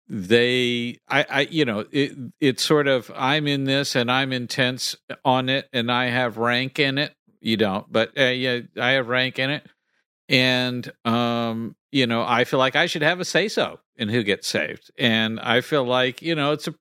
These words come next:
it's a pretty low bar, and maybe we should, you know, make it a little tougher, uh, to, for people to, you know, come to it, you know? Um,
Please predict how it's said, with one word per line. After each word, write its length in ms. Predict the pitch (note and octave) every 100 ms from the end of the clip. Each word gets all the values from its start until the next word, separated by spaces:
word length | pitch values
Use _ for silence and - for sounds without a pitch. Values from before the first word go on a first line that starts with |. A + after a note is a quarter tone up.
| _
it's 200 | E3 D3
a 40 | E3
pretty 280 | B3 D#4
low 280 | A3 F#3 F3+
bar, 540 | C3 C#3 E3+ D3+ D2+ -
and 160 | A#2+ A#2+
maybe 240 | C#3+ E3+
we 180 | D#3+ D#3
should, 380 | B2+ D3 C#3 B2+
you 140 | - D3
know, 100 | B2
make 220 | C3 C3+
it 60 | C3
a 60 | B2+
little 260 | B2 C3
tougher, 560 | B2 C3 C#3+ - A2+ A#2 _ _ _ _ _ _ -
uh, 340 | A#2 A#2 A2
to, 240 | A2 A#2+
for 220 | E2 C3 A#2+
people 440 | - B2 - A#2+
to, 180 | A#2 A#2+
you 240 | A2+ B2
know, 140 | A2 G#2+
come 300 | - A#2 A2
to 200 | - G#3
it, 140 | B2 -
you 80 | G#2
know? 1080 | G#2 - _ _ _ - _ _ _ -
Um, 420 | C#3+ C#3+ C#3 C#3